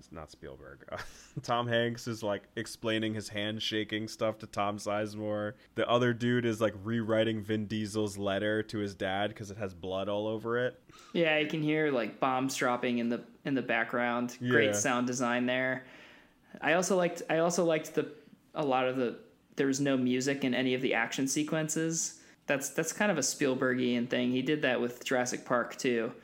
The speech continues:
Speaker 2: Just let the, the patter of the rain be the tension builder.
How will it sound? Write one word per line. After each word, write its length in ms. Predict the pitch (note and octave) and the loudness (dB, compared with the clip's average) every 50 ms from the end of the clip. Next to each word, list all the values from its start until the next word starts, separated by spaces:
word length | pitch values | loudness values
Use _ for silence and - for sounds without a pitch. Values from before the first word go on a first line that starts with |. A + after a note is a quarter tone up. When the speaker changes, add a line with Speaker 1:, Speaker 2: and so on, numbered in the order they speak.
| - - - - _ | -20 -20 -20 -20 _
Speaker 2:
Just 240 | - - C3+ - - | -6 -4 -2 0 0
let 160 | E3+ D3+ E3 | 0 0 0
the, 160 | - C3+ - - - | -2 -4 -4 -6 -8
the 80 | D3 - | -10 -10
patter 420 | - - - D#3 D3 C#3 C3 B2+ | -6 -4 0 0 2 4 4 2
of 120 | B2+ C3 | 2 2
the 80 | C3 B2 | 0 0
rain 420 | A#2+ B2 A#2+ A#2+ B2+ B2+ C3 C3+ | 2 2 2 2 2 2 2 2
be 160 | C3 C3 B2+ B2 | 2 2 2 2
the 300 | A#2+ A#2 A#2 A#2+ A#2+ - - - - - - _ _ _ | 2 2 0 0 -2 -6 -10 -20 -20 -20 -20 _ _ _
tension 440 | - - C3 B2 B2 - C3+ C3 B2 | -4 -2 0 0 0 2 0 2 2
builder. 500 | B2 B2 B2 B2+ B2+ B2+ C3 C3+ C3+ C3+ | 2 2 2 2 2 2 2 0 0 -4